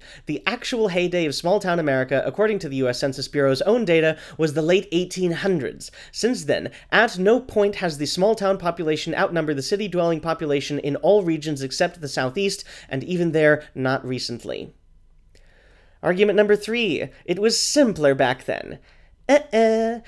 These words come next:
Only if you are white and male. The nineteen fifties is almost universally demonstrable as a time of vicious racism and the nineteen eighties homophobia. If you want to model that time for legitimate reasons, by all means do so.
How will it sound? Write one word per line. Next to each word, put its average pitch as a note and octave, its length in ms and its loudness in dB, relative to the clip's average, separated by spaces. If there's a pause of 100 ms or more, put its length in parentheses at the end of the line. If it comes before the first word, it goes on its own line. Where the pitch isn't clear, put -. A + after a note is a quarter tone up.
(180)
Only A#3 320 2
if - 180 -4
you B2 100 0
are A#2+ 120 2
white G#3 400 0
and F3 240 -2
male. C#3+ 480 2 (160)
The - 80 -2
nineteen E3 340 0
fifties G#3 360 -6
is G3 120 4
almost G#3 400 4
universally A#3 640 0
demonstrable A#3 560 0
as A#3 100 0
a A3+ 60 -4
time A#3 260 -2
of G#3 120 0
vicious A#3 500 0
racism E3+ 560 0
and F#3 100 0
the F#3+ 40 2
nineteen F#3 360 0
eighties C#3 340 -2
homophobia. B2 680 -6 (380)
If F3+ 120 -6
you G3 60 -2
want C4 220 2
to C4 80 -4
model F#3 240 0
that F3 180 0
time C#3+ 260 0
for F3 120 -4
legitimate D3 420 0
reasons, C3 400 -4
by D#3+ 260 -2
all F3+ 140 4
means C3 300 -2
do B3 160 -2
so. D2 320 -2